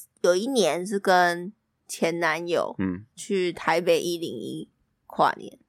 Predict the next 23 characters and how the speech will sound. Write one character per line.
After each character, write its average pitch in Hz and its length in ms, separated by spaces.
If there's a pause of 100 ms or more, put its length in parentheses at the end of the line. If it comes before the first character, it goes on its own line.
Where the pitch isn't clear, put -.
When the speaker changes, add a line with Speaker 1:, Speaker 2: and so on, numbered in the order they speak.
(760)
Speaker 1:
然 180 80
后 185 40
那 220 140
时 214 180
候， 190 520 (560)
因 262 80
为 285 140
一 277 140
零 233 140
一 220 100
每 175 240
一 180 40
年 165 240
都 175 80
会 175 100
放 170 280
烟 156 260
火， - 240
就 190 120
会 190 120
觉 180 160
得 165 120
说 175 300